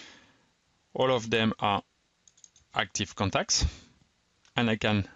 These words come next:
as well define the organizations they belong to. So for example, some are in Grenoble and some are in, for example, Paris.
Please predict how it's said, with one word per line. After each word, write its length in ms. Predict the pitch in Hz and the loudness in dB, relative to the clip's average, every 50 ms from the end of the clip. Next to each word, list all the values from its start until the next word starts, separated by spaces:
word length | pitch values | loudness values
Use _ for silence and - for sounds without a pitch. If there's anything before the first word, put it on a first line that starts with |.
| - - | -8 -4
as 180 | 110 107 101 | -4 -2 0
well 220 | 110 107 104 101 104 101 | 0 0 0 0 0 -2
define 540 | 101 107 101 - - - 101 98 98 95 - - - - - - - - | -2 -2 0 0 0 2 2 2 2 0 -2 -8 -18 -20 -20 -20 -20 -6
the 140 | - 104 101 | -2 0 0
organizations 760 | 101 107 101 113 107 107 107 101 107 101 - - 107 104 101 | 0 0 2 2 2 2 2 2 0 0 0 2 0 0 2
they 100 | 101 95 | 0 0
belong 280 | 95 95 92 85 85 85 | 0 2 0 0 -2 -4
to. 240 | - - 104 104 113 | -4 -4 -4 -2 -2
So 180 | 113 - 101 95 | -4 -6 -8 -6
for 160 | - 98 95 | -4 -4 -4
example, 460 | 98 98 98 95 92 92 - 92 87 - - _ _ - _ _ _ _ _ _ _ _ - - - - _ - | -4 -2 -4 -4 -4 -4 -6 -10 -10 -10 -16 _ _ -20 _ _ _ _ _ _ _ _ -20 -20 -20 -20 _ -6
some 400 | - - - 110 98 95 95 - - | -6 -2 0 0 2 2 0 -2 -2
are 220 | - 98 92 - - - | -4 -2 -2 -2 -4 -2
in 240 | 104 95 92 90 - - _ _ _ _ | -2 0 0 -2 -4 -8 _ _ _ _
Grenoble 420 | - - 90 87 92 110 - 196 - _ _ _ _ _ _ - - - - - - _ _ _ _ _ _ _ _ _ _ _ _ _ - | -8 -6 -4 0 0 0 -2 -2 -8 _ _ _ _ _ _ -20 -20 -20 -20 -20 -20 _ _ _ _ _ _ _ _ _ _ _ _ _ 0
and 160 | 113 107 98 | 0 0 2
some 280 | - - 87 85 92 - - | 0 -2 -4 -4 -6 -8 -8
are 240 | - 92 98 98 - - | -6 -4 -4 -4 -2 -2
in, 200 | 104 104 104 104 | 0 0 0 0
for 180 | - - 98 | -2 -6 -4
example, 380 | 101 104 107 104 104 - 110 107 - _ _ _ _ _ _ _ _ _ _ _ _ _ _ - _ | -4 -2 -2 -2 0 -2 -2 -2 -2 _ _ _ _ _ _ _ _ _ _ _ _ _ _ -6 _
Paris. 440 | - 131 - - - - - - | -2 -2 -2 -2 -2 -2 0 -2